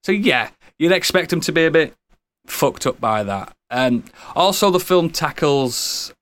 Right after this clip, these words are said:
the nature versus science hypothesis. If the sun has a cue ball, do we have the right to stop it,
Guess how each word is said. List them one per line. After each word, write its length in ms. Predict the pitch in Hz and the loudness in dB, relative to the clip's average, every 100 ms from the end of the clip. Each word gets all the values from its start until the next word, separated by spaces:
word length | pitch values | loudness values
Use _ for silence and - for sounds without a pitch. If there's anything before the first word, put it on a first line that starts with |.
| - | -16
the 440 | 113 120 120 117 | -4 -2 0 -2
nature 380 | 113 131 123 127 | 0 0 0 -2
versus 420 | 120 120 - 117 | 0 0 0 -2
science 420 | - 127 113 113 - | 0 0 0 -2 -2
hypothesis. 960 | 107 - 120 - 107 110 107 - - - _ _ _ _ | -4 -2 -6 -4 -6 -6 -6 -6 -8 -14 _ _ _ _
If 140 | 120 - | -10 -4
the 80 | 120 | 0
sun 220 | 135 123 | 2 2
has 120 | 117 | 0
a 60 | - | 0
cue 240 | 135 127 | 2 4
ball, 260 | 117 117 113 | 4 2 4
do 140 | 131 | 4
we 160 | 131 131 | 6 4
have 180 | 127 | 2
the 120 | 135 127 | 0 2
right 260 | 135 131 | 2 0
to 80 | 139 | -4
stop 340 | - 151 - | 0 0 0
it, 200 | 147 - | -2 -4